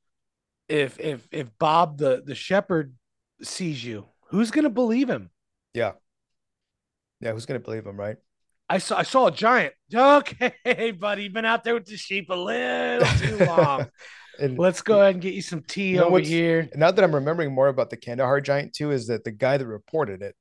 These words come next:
Speaker 2: was saying that there were, there were, you know, there's, you know, the, the people there that were just living in the area, just, you know,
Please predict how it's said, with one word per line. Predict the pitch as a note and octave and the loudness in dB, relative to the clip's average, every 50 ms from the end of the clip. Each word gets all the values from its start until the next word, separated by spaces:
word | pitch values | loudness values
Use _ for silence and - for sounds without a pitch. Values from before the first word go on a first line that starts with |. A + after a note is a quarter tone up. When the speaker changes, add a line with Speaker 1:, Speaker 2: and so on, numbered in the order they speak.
| _ _ _ | _ _ _
Speaker 2:
was | - C3 A#2+ - | -10 -10 -8 -8
saying | - C#3+ C3 B2+ B2+ B2+ A#2 A2+ | -6 -4 -4 -4 -4 -6 -8 -8
that | A2 A#2+ A2+ A2 A2 - | -6 -4 -4 -4 -6 -6
there | C3+ C#3 | -4 -2
were, | C3 B2 B2 A#2 A2+ A2+ A2+ A#2 - _ _ _ _ _ _ _ | 0 0 0 0 0 -2 -4 -6 -8 _ _ _ _ _ _ _
there | - C3 A#2+ | -4 -4 -4
were, | A2+ G#2+ G#2+ G2+ G#2+ - - | -4 -4 -6 -8 -12 -8 -2
you | A3+ | 0
know, | G3+ D#3+ | 2 2
there's, | C#3 D#3 D3+ C#3+ D3 E3 F3 | 4 4 2 2 0 -4 -2
you | E3+ | 2
know, | D3 C3+ C3 C3 - | 4 4 4 2 0
the, | C3+ D3 D3 C#3 C3+ C3 | -6 -8 -8 -8 -8 -8
the | B2+ A#2+ B2+ | -6 -6 -8
people | A#2+ - G#3+ A3+ A3+ A2+ A2 | -4 -2 -2 -2 -2 -2 -4
there | G#2+ G#2+ G#2+ | -2 -4 -4
that | A2+ A#2+ | -4 -4
were | A#2 A#2 | -6 -6
just | A#2 B2+ - C3 | -8 -8 -6 -6
living | C3 B2 C3 C3 | -6 -4 -4 -4
in | A#2+ | -4
the | A2+ A#2 - | -4 -4 -2
area, | A#2 A#2 B2 C3 C3+ C#3 | -2 0 2 2 2 0
just, | A#2+ A#2 A2 - - | 0 -4 -8 -8 -10
you | C3 A#2+ | -10 -8
know, | G#2+ G#2+ | -8 -8